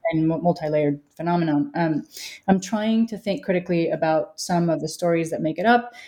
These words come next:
Acurio, Martinez, Mistura seem like central components of that top-down dimension, but these narratives are always more complicated and always open up space for counter narratives or alternative stories, as you were saying.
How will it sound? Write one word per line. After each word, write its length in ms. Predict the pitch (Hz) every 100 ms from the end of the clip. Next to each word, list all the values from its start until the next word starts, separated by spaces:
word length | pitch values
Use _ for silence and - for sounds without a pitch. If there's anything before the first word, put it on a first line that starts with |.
| -
Acurio, 480 | 180 - 226 214 214
Martinez, 440 | 175 170 196 190 175
Mistura 580 | 165 - 190 180 175 -
seem 280 | - - 175
like 160 | 165 160
central 360 | 180 170 180
components 560 | 170 160 160 170 240 262
of 120 | 226
that 180 | 190 -
top-down 400 | - 175 180 165
dimension, 480 | 165 170 180 208 202
but 120 | 180
these 180 | 196 190
narratives 580 | 220 247 214 175 170 - - - - -
are 180 | 190 -
always 440 | 190 214 214 175
more 180 | 151 151
complicated 580 | 147 143 156 - 147 143
and 140 | 175 170 -
always 420 | 190 208 190 170
open 280 | 156 160 147
up 100 | -
space 320 | - 147 143
for 160 | -
counter 380 | 147 240 262 196
narratives 440 | 151 147 143 139 -
or 160 | 165 156
alternative 480 | 147 175 160 151 147
stories, 480 | - 180 151 180
as 100 | 156
you 80 | 147
were 120 | 147
saying. 360 | 175 185 170 156